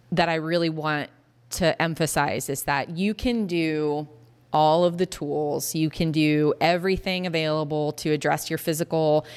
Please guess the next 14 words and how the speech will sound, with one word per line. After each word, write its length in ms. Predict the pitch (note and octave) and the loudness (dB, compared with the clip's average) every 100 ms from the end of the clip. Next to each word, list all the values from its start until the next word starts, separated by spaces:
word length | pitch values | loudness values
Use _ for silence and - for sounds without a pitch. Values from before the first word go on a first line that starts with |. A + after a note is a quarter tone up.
| - | -10
and 120 | - C3+ | -2 0
potentially 480 | - F#3 - F3+ | 2 2 2 2
your 100 | E3 E3+ | 2 0
mental 260 | D3+ D3+ | 0 0
health 320 | D3+ D3 C#3+ - | -2 -4 -6 -6
too. 420 | - D3+ F2 - - - - - _ - | -2 -2 -2 -8 -14 -20 -20 -20 _ -2
Um, 320 | D#3+ D#3 D3+ - | 0 0 -2 0
but 140 | E3 | 2
if 220 | E3 - | 2 -2
you 600 | E3 F#3 A3 B3 C4+ C#4 - F3 - _ | -6 -2 0 2 0 -2 -8 -18 -20 _
don't 320 | F#3+ F#3 G#3+ - | 2 2 0 -2
have 580 | G#3 F#3 F3 E3+ - - - | 0 2 2 0 -6 -12 -10
a 40 | |
community 720 | - F3 D#3 D3 C#3+ G2+ F#2 | -6 -2 0 0 -2 -4 -6